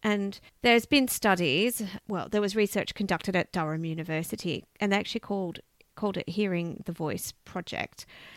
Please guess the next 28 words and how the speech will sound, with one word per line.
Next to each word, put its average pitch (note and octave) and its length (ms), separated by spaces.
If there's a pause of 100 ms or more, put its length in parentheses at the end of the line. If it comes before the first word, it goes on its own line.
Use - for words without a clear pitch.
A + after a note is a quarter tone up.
(260)
And, A3 520 (100)
yeah, G#3 400
they, F#3 420 (640)
they A#3 120
basically G#3+ 600 (360)
surveyed G#3 600
all F#3 120
these F3+ 180
spiritualists - 1160 (220)
who A#3+ 100
said, G3+ 260
you G3+ 100
know, E3+ 100
hearing G3 300
voices F#3 360
was, F3+ 180 (200)
was G3+ 220
a F#3 40
normal F3 300
part F3+ 340
of E3+ 300 (180)
their E3+ 160
lives. D#3+ 640 (300)
Yeah, G#3+ 600
it B3 140
comes C#4 380
down A3 300
to G3 520